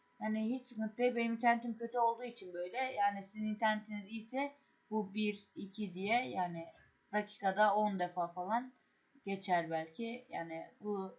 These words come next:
torrentte yaklaşık bir yarım saatinizi alır. Ee, işte bu inecek böyle. İndikten sonra böyle geleceksiniz. Yani gönderiliyor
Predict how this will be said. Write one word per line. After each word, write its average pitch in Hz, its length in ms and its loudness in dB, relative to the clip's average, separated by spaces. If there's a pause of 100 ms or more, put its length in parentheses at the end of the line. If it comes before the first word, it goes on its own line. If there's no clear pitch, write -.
(160)
torrentte 214 520 2
yaklaşık 202 580 2
bir 233 220 -2 (440)
yarım 214 240 0
saatinizi 165 460 2
alır. 185 420 0 (720)
Ee, 180 640 -4
işte 240 340 2
bu 254 120 0
inecek 262 420 0
böyle. 247 400 2 (300)
İndikten 233 480 4
sonra 269 520 4 (1000)
böyle 247 200 6
geleceksiniz. 233 720 2
Yani 196 320 2
gönderiliyor 220 760 4